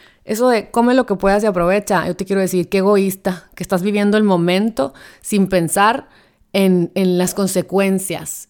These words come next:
Una cosa es disfrutar el momento,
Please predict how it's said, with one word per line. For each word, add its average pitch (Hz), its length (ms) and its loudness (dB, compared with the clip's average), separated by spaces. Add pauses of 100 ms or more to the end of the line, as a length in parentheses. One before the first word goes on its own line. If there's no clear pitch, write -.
Una 220 220 0
cosa 240 480 2
es 226 100 0
disfrutar 214 460 -2
el 190 80 0
momento, 202 720 -2